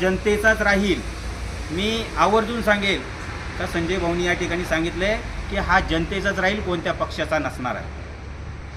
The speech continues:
हा आजला मित्र पक्ष म्हणून किंवा मित्र म्हणून प्रहार त्यांच्यासोबत आहे, उद्याला संजय भाऊ बी आमच्या समोर, स-, आमच्या बरोबर असतील. त्यांनी त्या ठिकाणी शब्द दिलाय,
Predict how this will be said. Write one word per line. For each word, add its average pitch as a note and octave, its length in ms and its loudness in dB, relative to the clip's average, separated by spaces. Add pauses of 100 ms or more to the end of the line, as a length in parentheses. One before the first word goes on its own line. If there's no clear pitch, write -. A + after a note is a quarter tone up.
(320)
हा D#3+ 300 6
आजला G#3+ 280 6
मित्र G#3 380 0
पक्ष G#3+ 300 -2
म्हणून G3+ 340 0 (800)
किंवा G#3+ 220 4
मित्र G#3 460 0
म्हणून G#3+ 300 2
प्रहार G3 360 6
त्यांच्यासोबत F#3 580 0
आहे, G#3 200 6
उद्याला F3+ 340 0
संजय E3+ 340 -2
भाऊ F#3 160 2
बी G#3 160 -2
आमच्या D#3 300 0
समोर, D3+ 380 -4
स-, D3 240 -4
आमच्या C#3+ 340 -4
बरोबर D3+ 320 -2
असतील. E3+ 380 -2
त्यांनी D3 200 -4
त्या D3 140 -2
ठिकाणी C#3 240 -6
शब्द - 260 -6
दिलाय, D#3 260 0